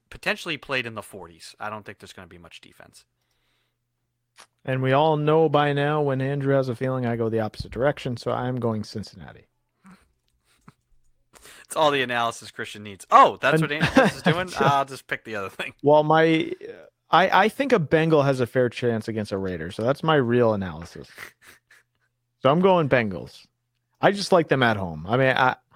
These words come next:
Speaker 2: I usually pick
Speaker 1: In the jungle.
Speaker 2: home team, especially in the playoffs. I mean, the playoffs, you, home field, I think, matters a little bit more in the playoffs than it does in the regular season. Uh,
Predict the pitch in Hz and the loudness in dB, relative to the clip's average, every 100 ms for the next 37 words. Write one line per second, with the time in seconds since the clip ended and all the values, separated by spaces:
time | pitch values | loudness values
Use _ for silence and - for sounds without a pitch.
0 | _ _ - 135 151 185 175 180 156 175 | _ _ 0 4 4 4 4 2 2 0
1 | 170 - - _ _ - 151 110 - - | 0 -6 -20 _ _ -16 -14 -14 -10 -8
2 | 117 123 131 156 147 143 160 165 156 135 | -6 0 2 2 0 0 0 0 0 -2
3 | - 151 139 151 143 135 131 123 120 117 | 0 -2 2 2 2 2 0 -4 -6 -6
4 | 107 131 139 143 139 131 123 113 110 147 | -2 2 4 2 0 -2 -2 -2 0 2
5 | 139 123 120 110 _ _ _ - 156 151 | 2 0 -6 -10 _ _ _ -8 -6 0
6 | 156 131 120 139 117 127 139 139 123 123 | 2 2 0 -6 -6 -2 -2 -2 -4 -2
7 | 131 - 123 131 110 123 127 127 - 120 | -2 -2 -2 -2 -2 -2 0 -2 -6 -8
8 | 107 113 117 113 107 113 117 107 - 127 | -6 -2 -2 -2 -2 -2 -2 -4 -4 -4
9 | 135 131 _ _ _ _ _ - 110 110 | -6 -10 _ _ _ _ _ 0 2 2
10 | 107 110 | 2 0